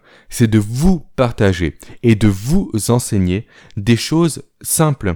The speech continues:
des choses facilement applicables au quotidien, mais qui vont vous aider à développer vos soft skills, qui vont vous aider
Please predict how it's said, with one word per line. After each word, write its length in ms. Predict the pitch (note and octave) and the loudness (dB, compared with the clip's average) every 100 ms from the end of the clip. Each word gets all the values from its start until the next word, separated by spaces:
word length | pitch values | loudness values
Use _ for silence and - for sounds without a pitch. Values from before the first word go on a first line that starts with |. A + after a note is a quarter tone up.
| - - - - | -8 -20 -16 -6
des 200 | G2+ A2+ | 0 0
choses 380 | - D#3 A2+ F#2+ | 0 0 0 -4
facilement 720 | - - E3+ - C#3+ C3+ - | -4 -2 0 0 2 2 2
applicables 640 | A#2 - G#2 - B2+ G#2 | -2 0 -2 0 0 0
au 60 | F#2 | -2
quotidien, 680 | - C3 - G2 G2 G#2+ - - - _ | -2 -2 -2 -4 -2 -2 -8 -20 -20 _
mais 160 | G2+ G#2+ | 0 0
qui 200 | - G#2+ | 0 -2
vont 260 | G2+ G2+ | 2 2
vous 360 | F#2+ G#2+ E3 E3+ - _ - | 2 2 0 -2 -14 _ -12
aider 500 | F#2+ A#2 A2 A#2 - | 0 0 2 -2 0
à 160 | G2 F2+ | -4 -4
développer 680 | G2 C#3 C3 A#2 G#2 A#2+ | 0 2 4 2 2 2
vos 180 | G#2+ F2+ | 2 0
soft 440 | - A2+ G#2 - | 2 2 0 -2
skills, 600 | E2 - - D#2+ D2 D2+ C2+ - - - - | -6 -8 -6 -4 -4 -4 -6 -10 -20 -20 -4
qui 140 | A#2+ | -2
vont 220 | A2 A2 | 0 -2
vous 340 | G2 C3 F3+ - G#2+ G#2+ | -2 -2 -2 -2 -2 0
aider 400 | G2 G2+ A2+ | 0 0 -2